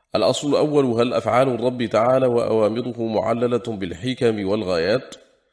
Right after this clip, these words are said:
وهذه من أجل مسائل التوحيد المتعلقة بالخلق والأمر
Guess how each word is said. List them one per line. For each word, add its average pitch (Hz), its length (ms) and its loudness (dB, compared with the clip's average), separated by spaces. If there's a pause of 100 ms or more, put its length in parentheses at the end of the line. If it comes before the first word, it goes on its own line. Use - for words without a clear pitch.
(320)
وهذه 107 540 0
من 104 220 -4
أجل 113 520 -2
مسائل 95 480 -2
التوحيد 101 520 -4
المتعلقة 101 840 -4
بالخلق 95 420 -6
والأمر 101 600 -2